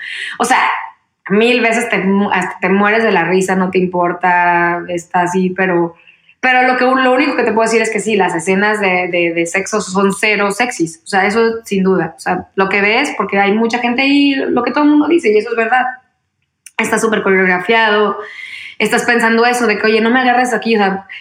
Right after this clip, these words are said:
primero tienes que pensar, o sea, con Billy Bob, me acuerdo que llegó, pa-, teníamos unas escenas medio de sexo,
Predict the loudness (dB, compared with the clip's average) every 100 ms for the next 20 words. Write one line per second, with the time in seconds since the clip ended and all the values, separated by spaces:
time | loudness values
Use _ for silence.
0 | -20 _ _ _ _ 0 2 2 2 0
1 | -2 -2 -2 2 0 2 0 0 -2 0
2 | 0 2 2 2 0 0 0 0 -2 0
3 | 2 2 2 0 -2 -2 -2 -2 0 -2
4 | -4 -4 -2 0 0 -2 -4 -8 -6 -2
5 | -2